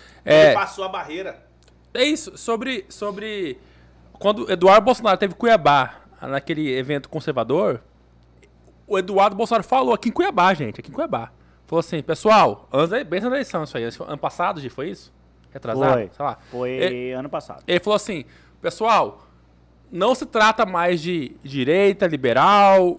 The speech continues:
Speaker 2: conser-, é, conservador, é, ou de direita. Nós agora precisamos ser bolsonaristas. Não temos mais ser direita nem liberal. Nós devemos ser bolsonaristas. Eduardo falou isso aqui, ou seja,
Speaker 1: É,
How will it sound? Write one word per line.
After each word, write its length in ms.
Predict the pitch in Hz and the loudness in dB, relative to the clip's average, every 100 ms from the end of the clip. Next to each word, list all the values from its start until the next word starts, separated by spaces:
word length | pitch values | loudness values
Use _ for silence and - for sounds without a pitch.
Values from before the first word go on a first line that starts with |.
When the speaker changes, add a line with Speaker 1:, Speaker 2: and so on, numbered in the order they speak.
| - | -6
Speaker 2:
conser-, 400 | 175 - 185 - | -6 -2 -4 -2
é, 260 | 143 139 139 | 4 6 6
conservador, 1080 | - - 185 151 131 123 185 220 220 220 202 - _ _ _ _ - | 2 -2 0 2 0 2 4 6 6 4 0 -12 _ _ _ _ 2
é, 280 | 151 151 - | 6 6 4
ou 140 | 180 | 0
de 80 | 175 | 0
direita. 600 | 185 180 165 139 117 107 - | 0 2 2 0 -4 -8 -12
Nós 280 | 175 175 196 | -2 0 0
agora 220 | 180 180 | 2 2
precisamos 600 | 180 196 147 170 202 196 | 2 -6 0 2 4 2
ser 240 | - 180 - | -2 -2 -2
bolsonaristas. 1400 | 127 165 226 254 - 226 214 196 156 156 - 117 110 - | -4 0 2 0 -4 -4 0 0 0 -8 -8 -10 -10 -8
Não 220 | 151 214 | -4 -4
temos 220 | 233 202 | -2 -4
mais 100 | 202 | -4
ser 80 | 196 | -6
direita 560 | 160 165 208 240 233 - | -6 -4 -6 -8 -12 -16
nem 200 | 170 180 | -10 -8
liberal. 500 | 196 190 160 131 127 131 | -6 -2 0 0 -2 -6
Nós 200 | 143 143 | -10 -8
devemos 500 | 147 139 170 185 - | -10 -6 -6 -6 -10
ser 180 | 170 160 - | -10 -10 -2
bolsonaristas. 1040 | 165 226 - - 190 185 151 131 - - | -2 -2 -6 -6 -4 -4 -6 -10 -12 -14
Eduardo 460 | 156 160 180 185 220 | -12 -2 -2 -2 -4
falou 160 | 240 254 | -2 -2
isso 140 | 359 | -2
aqui, 240 | 359 277 | -4 -2
ou 60 | 320 | -2
seja, 340 | - 254 165 | 2 2 2
Speaker 1:
É, 120 | 127 | -4